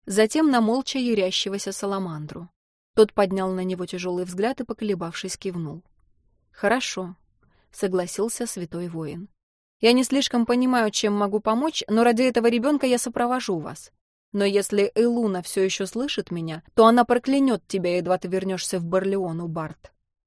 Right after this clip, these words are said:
«Я даже не сомневаюсь в этом», — уверила я его. «Но прямо сейчас следует отыскать врата». Загадочный призрак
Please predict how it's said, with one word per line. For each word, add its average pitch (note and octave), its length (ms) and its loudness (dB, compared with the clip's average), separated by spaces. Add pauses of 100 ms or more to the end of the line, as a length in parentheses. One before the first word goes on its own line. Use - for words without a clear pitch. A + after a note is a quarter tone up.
(340)
«Я C#4 140 6
даже D4 220 2
не D4+ 120 4
сомневаюсь C4+ 600 0
в F3 60 -8
этом», — E3+ 320 -10 (480)
уверила G3 520 2
я G3+ 240 0
его. E3+ 340 -8 (200)
«Но A3+ 140 6
прямо A#3+ 300 6
сейчас D4+ 420 0
следует B3+ 500 2
отыскать G3 420 -4
врата». G3 460 -6 (440)
Загадочный G3 600 4
призрак G3 360 -2